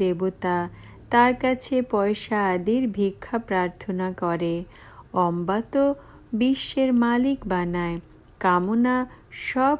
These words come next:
পূর্ণ করে শ্রীমৎ দ্বারা। আচ্ছা, বাচ্চাদের স্মরণ, স্নেহ আর সুপ্রভাত। আজকের বরদান, বাপ সমান ভব। ব্যাখ্যা,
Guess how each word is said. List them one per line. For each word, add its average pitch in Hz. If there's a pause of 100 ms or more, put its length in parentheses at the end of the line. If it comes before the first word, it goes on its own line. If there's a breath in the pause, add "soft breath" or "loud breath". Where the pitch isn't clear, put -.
পূর্ণ 202 (200)
করে 180 (160)
শ্রীমৎ 196
দ্বারা। 170 (760)
আচ্ছা, 269 (540 loud breath)
বাচ্চাদের 220 (140)
স্মরণ, 196
স্নেহ 175 (640 loud breath)
আর 196 (140)
সুপ্রভাত। 175 (720)
আজকের 208 (120)
বরদান, 170 (840 loud breath)
বাপ 220 (160)
সমান 185
ভব। 175 (880 soft breath)
ব্যাখ্যা, 185